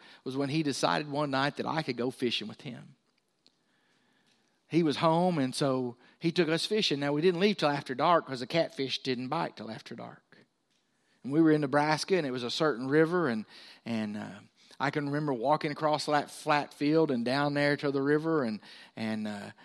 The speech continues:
and Dad, I was four years old, he threw it out for me. He stuck a stick there. He said, "Hang on to it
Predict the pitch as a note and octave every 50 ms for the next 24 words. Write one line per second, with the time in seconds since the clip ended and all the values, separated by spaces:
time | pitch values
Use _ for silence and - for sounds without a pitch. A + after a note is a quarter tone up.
0 | - - - _ - A2+ G#2 G#2 A2+ C3+ C#3 D3 D#3+ D#3 D#3 D3+ C#3+ - - _
1 | _ _ _ _ _ - A#2+ B2 G#2+ G#2+ - - - - E3 E3+ D#3+ D#3+ D#3+ D#3+
2 | D3 D#3 D#3 E3+ D#3 C#3 A#2 - - E3+ E3 E3 D#3 D#3 D#3+ D#3 D3+ - - -
3 | _ _ _ - - D3+ D3 D3+ D#3+ E3+ D#3 C3+ G2+ - - - - D#3+ D#3 -
4 | C3 A#2 - - - F3 D3+ - - _ - D3+ D3+ D#3 E3+ E3 C#3 - C3+ A#2+
5 | - E3 F3+ G#3 G#3+ G#3+ A3 A3+ A3 F#3+ D#3 - C3+ A2 A2 C3 D#3+ - -